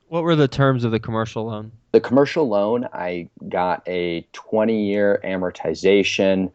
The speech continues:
Speaker 2: only a three-year balloon. That's something I don't wanna do again, but given it was my first deal, I accepted it.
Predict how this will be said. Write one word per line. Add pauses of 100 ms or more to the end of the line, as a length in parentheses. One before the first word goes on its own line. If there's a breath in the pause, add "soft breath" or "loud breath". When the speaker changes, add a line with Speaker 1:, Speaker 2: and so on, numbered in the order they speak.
(160 loud breath)
Speaker 2:
only
a
three-year
balloon.
That's
something
I
don't
wanna
do (120)
again,
but
given
it
was
my
first
deal,
I
accepted
it.